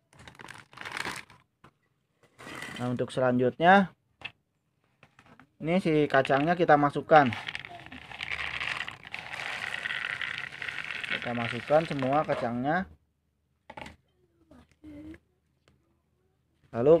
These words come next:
kita aduk hingga terlumuri semua oleh si telur sama gula tadi ya.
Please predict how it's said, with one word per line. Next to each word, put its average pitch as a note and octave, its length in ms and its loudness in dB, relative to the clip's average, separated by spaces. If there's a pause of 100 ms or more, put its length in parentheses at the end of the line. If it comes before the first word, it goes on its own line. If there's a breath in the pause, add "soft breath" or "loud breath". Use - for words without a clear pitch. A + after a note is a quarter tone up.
kita C3+ 320 4
aduk E3 240 6 (1300)
hingga D3 320 8
terlumuri C#3 640 4
semua D3 480 2
oleh C#3 320 6
si D3 160 0 (720)
telur C#3 320 6
sama C3+ 320 0
gula B2+ 240 6
tadi C3+ 320 4
ya. B2+ 160 8